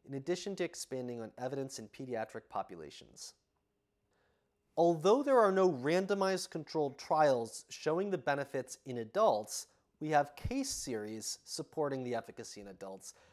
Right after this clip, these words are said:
A case series means just follow a bunch of people who tried the diet and tell us what happened. This is what Peterman and Helmholtz were doing in the early days. And according to this case series,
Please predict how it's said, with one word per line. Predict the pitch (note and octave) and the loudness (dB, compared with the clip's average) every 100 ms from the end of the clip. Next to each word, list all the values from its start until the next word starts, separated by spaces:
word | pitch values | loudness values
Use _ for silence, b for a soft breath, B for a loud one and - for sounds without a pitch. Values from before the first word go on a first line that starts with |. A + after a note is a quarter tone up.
| b | b
A | D3+ | -8
case | - B3 - | -2 -2 0
series | - D3+ D3+ D3 | 0 0 0 -2
means | C#3+ D3+ D3+ - b b - | -4 -4 -4 -8 b b -2
just | D#3 F3 - _ b _ _ | 0 0 -4 _ b _ _
follow | A2+ B2 D3 | 0 2 2
a | D3 | 2
bunch | D#3 D#3+ | 0 -2
of | E3+ | -4
people | - G3+ F3 | -4 -4 0
who | D3+ | 0
tried | C#3+ C#3 C#3 | 2 2 2
the | |
diet | C#3+ F#3 F#3+ - | 0 2 2 -2
and | B2 B2 A#2 _ _ _ _ | -6 -10 -12 _ _ _ _
tell | - B2 | -4 -2
us | B2 - | 0 -2
what | A#2 | -6
happened. | - C3 C3 F#2+ F#2+ b b b | -2 -2 -2 -6 -14 b b b
This | F3+ F3 | -4 0
is | G3 E3+ | 0 2
what | D3+ D3 - | 2 0 -6
Peterman | A#2 A2 A2+ A2+ | -10 -8 -8 -8
and | A2+ | -8
Helmholtz | A#2 F#3+ F3 G#2 F2+ - | -6 -4 -4 -10 -14 -14
were | F#2 | -12
doing | G#2 G2+ | -12 -12
in | G#2 | -12
the | G2+ | -12
early | F#2 G#2 | -12 -12
days. | G#2 A#2+ F2 - - _ b b b b b b - | -8 -8 -10 -16 -20 _ b b b b b b 2
And | D#3+ | 2
according | D#3+ - - B3+ A#3+ | 2 -2 0 0 0
to | A3 | -4
this | C#3 C3+ G3 - | -4 0 0 0
case | - E3 F#3 | -4 -4 -4
series, | - F#2 F2 F2 - | -8 -10 -10 -10 -12